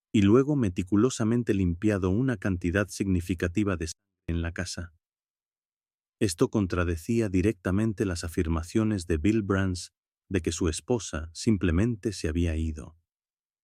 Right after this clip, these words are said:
Las huellas de color rojo se extendían hacia el baño, en la alfombra y el linóleo, se podían ver lugares donde había sido derramada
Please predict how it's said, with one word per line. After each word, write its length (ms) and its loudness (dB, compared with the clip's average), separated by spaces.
Las 180 0
huellas 360 2
de 100 -4
color 280 -2
rojo 520 -4
se 160 0
extendían 680 0
hacia 220 -6
el 100 -4
baño, 440 -8
en 140 4
la 100 2
alfombra 600 0
y 120 -2
el 120 0
linóleo, 600 0
se 160 -2
podían 440 0
ver 200 -2
lugares 520 -2
donde 280 0
había 260 -2
sido 380 -4
derramada 720 -4